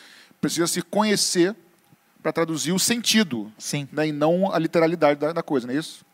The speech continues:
Speaker 2: Isso, isso. Ah, Amós quatro seis tem uma expressão que diz, "Por isso mesmo vos deixei de dentes limpos em todas as vossas cidades." Então, é, é um, é um, um aspecto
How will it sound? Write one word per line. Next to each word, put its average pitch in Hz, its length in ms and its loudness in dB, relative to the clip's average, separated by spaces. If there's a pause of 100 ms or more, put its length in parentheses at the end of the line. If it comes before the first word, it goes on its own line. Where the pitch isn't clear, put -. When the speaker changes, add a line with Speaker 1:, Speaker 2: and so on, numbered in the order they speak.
Speaker 2:
Isso, 139 380 0
isso. - 360 -8 (560)
Ah, 127 440 0 (320)
Amós 165 360 0
quatro 170 300 2
seis 165 320 0
tem 185 100 -6
uma 165 80 -6
expressão 160 440 -4
que 156 100 -14
diz, 135 640 -4
"Por 156 140 2
isso 190 240 4
mesmo 180 520 0
vos 160 200 -4
deixei 147 440 0
de 147 120 -4
dentes 143 540 -2
limpos 135 640 -6 (540)
em 143 100 -2
todas 175 420 2
as 143 120 0
vossas 131 320 -4
cidades." - 580 -10 (520)
Então, 160 280 -8
é, 175 180 -6
é 196 60 2
um, 220 280 -4
é 165 100 4
um, 233 500 -4 (180)
um 185 120 -6
aspecto 185 760 -4